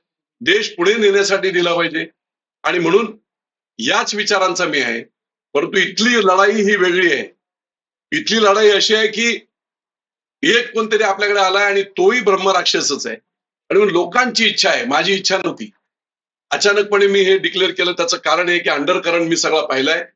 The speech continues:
आणि त्या अंडरकरंट हे करून लोकांना,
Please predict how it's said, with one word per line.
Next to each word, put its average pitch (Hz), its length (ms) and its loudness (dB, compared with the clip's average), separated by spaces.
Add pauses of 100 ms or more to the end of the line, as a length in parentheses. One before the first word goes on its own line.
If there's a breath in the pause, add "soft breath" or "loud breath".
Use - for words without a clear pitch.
(280)
आणि 147 180 -2
त्या 170 180 0
अंडरकरंट 170 560 -2
हे 156 140 0
करून 170 240 0
लोकांना, 175 760 0